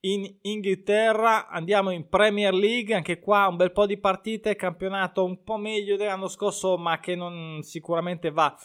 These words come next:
molto meglio la Serie B dal punto di vista dei pronostici naturali. Vediamo però cosa ci può essere interessante. Il Liverpool non perde a cinque, eh, insomma ha vinto solo sette a zero nell'ultima con Manchester United, eh, ma a parte quello mi sembra, mi sembra decisamente che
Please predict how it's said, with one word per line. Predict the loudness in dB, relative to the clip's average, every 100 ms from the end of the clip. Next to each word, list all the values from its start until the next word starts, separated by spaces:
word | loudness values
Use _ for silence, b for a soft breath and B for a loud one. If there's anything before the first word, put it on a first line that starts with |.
| B _
molto | 6 6 6
meglio | 2 2 0
la |
Serie | 2 2 2 0
B | -2 -4 -6 _
dal | -12 -10
punto | -8
di | -8
vista | -4 -4
dei | -2
pronostici | -4 -4 -6 -8
naturali. | -6 -2 0 0
Vediamo | -2 -2 0 0 -2
però | -2 0 2 0 -2
cosa | -8 -10
ci | -12 -2
può | 0
essere | 0 -4
interessante. | -6 -4 -4 -4 -6 -4 -4
Il |
Liverpool | -2 -2 -4 -4 -8
non | -8
perde | -4 -4 -2
a | -4
cinque, | -6 -10 -10 -8 -6 -6 -8 b b b b b _ -6
eh, | 0 2 2 2 -2
insomma | -4 -2 0 -2 -2 -4 -4 -4 -4 -4
ha | -4
vinto | -4 -4 -4
solo | -2 0 0
sette | 0 -2 0
a | 0
zero | 2 2 2
nell'ultima | -2 -4 -4 -6 -6 -6
con | -6 -8
Manchester | -8 -8 -10 -10 -8
United, | -8 -8 -6 -6 -6 -6 0
eh, | 0 0
ma | -2 -2 -2
a | -2
parte | 0 0 -2
quello | 0 2 2 2 -4
mi | -6
sembra, | -8 -8 -2 -2 -2
mi | -4
sembra | -8 -6 -4
decisamente | -6 -8 -8 -6 -6 -6 -6
che | -2 -2 -2